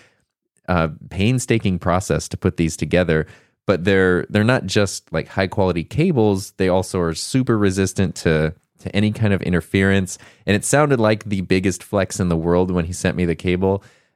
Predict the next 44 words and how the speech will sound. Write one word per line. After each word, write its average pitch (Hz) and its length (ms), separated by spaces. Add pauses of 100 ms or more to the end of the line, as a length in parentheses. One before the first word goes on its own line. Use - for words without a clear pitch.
(120)
Um, 82 500 (260)
but 104 160
it's, 90 180
it's 87 180
a 87 60
true 110 260
thing. 101 300
He, 98 220
<laughs> - 0
he 104 260
said, 95 420
"Don't 120 400
use 104 260
this 98 220
microphone 95 460
cable 87 420
on 82 180
any 82 220
mic 92 320
reviews." 73 540 (580)
And 90 160
I 92 60
asked 95 260
why, 113 260
and 87 200
he 90 100
said 90 200
it's 85 120
because 101 680
it 90 120
is 87 220
so 104 680
good 82 500 (380)
that 95 160
it - 60
could 95 140
potentially 101 400
make 87 260
the 95 60
microphone 87 460
sound 80 320
better. 80 320
Like, 73 180
because 82 540